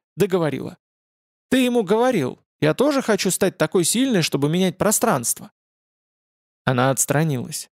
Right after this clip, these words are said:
осмотрелась с распахнутым ртом и вытаращенными глазами. Мир прекрасно мрачный.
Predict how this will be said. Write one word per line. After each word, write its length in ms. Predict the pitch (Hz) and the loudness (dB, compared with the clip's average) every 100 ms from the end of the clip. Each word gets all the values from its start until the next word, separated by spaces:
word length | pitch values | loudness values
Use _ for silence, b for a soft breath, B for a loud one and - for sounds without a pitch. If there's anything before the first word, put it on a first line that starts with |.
| - | -4
осмотрелась 680 | 139 135 123 147 185 151 | 0 0 0 2 2 2
с 120 | - | 0
распахнутым 680 | 135 127 - 135 135 127 127 | 0 0 0 -2 -2 -6 -4
ртом 400 | 123 - 180 185 | -4 0 0 0
и 40 | 135 | 0
вытаращенными 640 | 143 147 143 - 131 127 | 0 0 -2 -2 -2 -2
глазами. 580 | 123 127 120 101 - - _ _ _ _ _ | 0 0 0 -6 -12 -20 _ _ _ _ _
Мир 260 | 151 262 254 | 0 2 0
прекрасно 640 | - 156 - 156 147 139 | 0 -2 2 0 0 -2
мрачный. 600 | 127 127 120 - - - | 0 0 0 -4 -10 -18